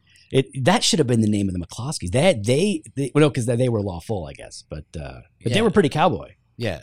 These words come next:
Speaker 1: Yeah.
Speaker 2: Chuck Lawless.
Speaker 1: <laughs> Chuck.
Speaker 2: Chuck Lawless.
Speaker 1: Chuck Lawless does not sound like an educated guy,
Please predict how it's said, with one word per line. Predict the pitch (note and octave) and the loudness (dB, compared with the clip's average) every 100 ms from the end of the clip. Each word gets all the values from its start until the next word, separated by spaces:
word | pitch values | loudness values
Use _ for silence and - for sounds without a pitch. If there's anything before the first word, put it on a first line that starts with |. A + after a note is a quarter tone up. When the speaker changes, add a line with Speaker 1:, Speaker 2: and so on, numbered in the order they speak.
| _ | _
Speaker 1:
Yeah. | D#2 - - | -14 -14 -8
Speaker 2:
Chuck | - B2 C#3 F3+ - | -2 2 4 2 -2
Lawless. | G3+ F#3+ E3 C3 G2 F2+ E2+ E2 E2 - A2+ | 2 6 6 6 6 6 4 2 0 0 0
Speaker 1:
<laughs> | - | 0
Chuck. | - - - - - - - D#3+ | -4 -6 -10 -10 -14 -12 -6 -2
Speaker 2:
Chuck | - G#3 G#3 G#3+ - | 2 4 6 4 2
Lawless. | D4+ A#3+ F#3 D3+ C#3 B2+ F#3+ | 2 6 6 6 4 2 4
Speaker 1:
Chuck | D4 B3 | 4 4
Lawless | G#3 G#3 - | 2 2 2
does | D#3 | 2
not | E3 - | 2 0
sound | - C4 C#4 C4+ | 0 2 4 6
like | D3 | 4
an | C3+ | 4
educated | A#2 A2 - G2+ F#2 | 2 0 -2 -2 -4
guy, | F2+ E2+ D#2+ D2+ | -6 -6 -6 -10